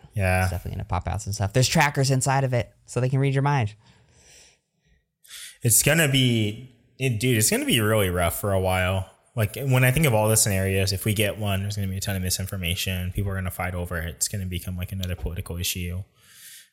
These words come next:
Speaker 2: Yeah,
Speaker 1: Um,
Speaker 2: I mean
Speaker 1: I wouldn't be surprised even so long you know how it's like, wear a mask or don't wear a mask is kind of a political statement? That'd be crazy. Like, in, in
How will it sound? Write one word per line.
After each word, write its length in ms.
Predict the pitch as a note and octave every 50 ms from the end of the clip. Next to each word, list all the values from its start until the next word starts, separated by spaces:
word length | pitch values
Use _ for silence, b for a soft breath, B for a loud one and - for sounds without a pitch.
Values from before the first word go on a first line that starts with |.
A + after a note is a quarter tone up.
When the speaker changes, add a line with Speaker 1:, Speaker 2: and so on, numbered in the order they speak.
| _ _
Speaker 2:
Yeah, 420 | - - G#2 G2+ F2+ F2 F2 E2+ F2
Speaker 1:
Um, 100 | F2 F2+
Speaker 2:
I 80 | F#2+ A2
mean 220 | A2+ A2+ A2+ A2
Speaker 1:
I 60 | C3
wouldn't 240 | D3+ E3 E3+ E3+ D#3+
be 100 | E3 D#3
surprised 400 | C3+ - B2 - A2+ G#2 G#2 G2
even 200 | G#2 G2 G#2+ G2
so 200 | - - A#2 G#2+
long 400 | G#2 G2+ G2 G2 G2 F#2+ F#2+ F#2+ - - - - - B B B B B -
you 140 | A#2 A#2+
know 140 | B2+ C3 C3
how 200 | C3 D3 C#3 B2+ A#2
it's 140 | A2 -
like, 200 | B2+ G#2+ G2+ -
wear 220 | A2 A2+ A2+ A2+ G#2+
a 40 | G2+
mask 360 | G2+ F#2+ F2+ F#2 F#2+ - -
or 60 | G#2
don't 200 | F2+ F#2 F2+ D#2+
wear 100 | F#2+ G2+
a 40 | G2
mask 320 | G2 F#2+ F#2+ F#2+ - - A2
is 80 | -
kind 140 | - G#2 G#2
of 80 | G2+ G2
a 60 | F#2+
political 360 | - A2 G2+ G2 - - G2+
statement? 480 | - - G#2+ G2 G2 G#2 G#2 G#2 G2+ - b b b b b b b -
That'd 100 | B2+ C3 C3 A2
be 40 |
crazy. 380 | - - A2 G#2 G2+ F#2 F#2+ F2+
Like, 240 | F2+ F2 F2 F2+ -
in, 240 | G2 G2+ G2 G#2 - - -
in 340 | B2 G#2+ G2 F#2+ F#2+ G2